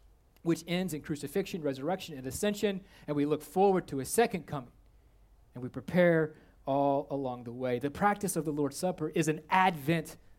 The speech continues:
preparation. And finally, we come and we receive grace from God.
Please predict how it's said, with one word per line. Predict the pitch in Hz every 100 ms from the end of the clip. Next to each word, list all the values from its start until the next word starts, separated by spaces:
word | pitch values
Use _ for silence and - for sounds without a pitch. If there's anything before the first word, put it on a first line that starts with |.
| -
preparation. | - 151 135 123 117 - - - - - - _ _ - _ _ - - - - - - - -
And | 135
finally, | 185 196 139 120
we | 143
come | 143 175 180 160 147
and | 143
we | 143
receive | 135 - 147 120
grace | 139 151 135 - -
from | - 143 120
God. | 120 117 143